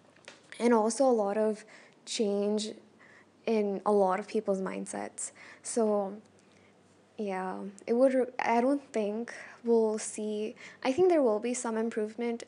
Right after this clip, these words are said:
in the education system in India, but I don't think it's going to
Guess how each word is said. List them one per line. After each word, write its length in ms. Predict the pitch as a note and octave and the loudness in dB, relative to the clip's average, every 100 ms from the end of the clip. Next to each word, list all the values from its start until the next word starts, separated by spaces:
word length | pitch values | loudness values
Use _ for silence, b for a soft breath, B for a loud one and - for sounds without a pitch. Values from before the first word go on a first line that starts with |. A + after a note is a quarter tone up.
| - | -6
in 200 | A3 G#3+ | -4 -2
the 600 | G#3+ G3+ G3 G3 G3 G#3 B B B B B B | -2 -2 -4 -6 -8 -10 B B B B B B
education 480 | A3+ A3 A3+ A3 A3 | -4 -4 -6 -6 -6
system 380 | A3 G#3+ - A3 | -6 -10 -6 -6
in 60 | A3 | -4
India, 480 | G#3+ A3+ A3+ B3+ C4 B B B B B B B B _ - B B B | -4 -4 -4 -4 -10 B B B B B B B B _ -20 B B B
but 380 | A#3+ A3+ A#3+ A3 | -6 0 2 2
I 80 | A3 | 0
don't 260 | A#3+ C4 C4 | 0 -2 -2
think 460 | A3 A3 A3 - - | -4 -4 -6 -12 -6
it's 460 | A3 G3+ - - - B - | -4 -6 -12 -14 -18 B -10
going 640 | G#3 G3+ F#3+ F#3+ F#3+ A#2+ F#3+ _ _ _ - | -4 -2 0 -2 -6 -10 -16 _ _ _ -12
to 580 | A3 G#3 F#3+ F#3+ F#3 | -8 -4 -4 -4 -8